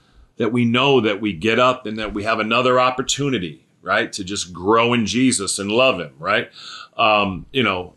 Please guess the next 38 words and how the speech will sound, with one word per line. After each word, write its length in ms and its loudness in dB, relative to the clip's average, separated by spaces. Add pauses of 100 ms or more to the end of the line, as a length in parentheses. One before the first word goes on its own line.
uh, 180 -2
the 120 0
proverb 440 2
says, 480 0
"Though 400 4
a, 100 -4 (300)
a 120 2
righteous 540 2
man 300 0
fall 340 2
seven 560 2
times," 800 -2
right, 220 2
he'll 240 2
rise 480 4
again, 440 0 (520)
right? 280 0 (540)
Um, 720 0
you 140 2
know, 160 2
and 80 0
again, 260 0
uh, 380 -2
you 100 -4
know, 240 -6
that's 260 -2
someone 380 2
who, 320 0 (300)
who's 200 -2
trusting 600 0
in 120 2
Jesus 480 0
and 100 -10
has 240 -2
the 100 2
righteousness 800 0
of 100 -12
Christ 600 0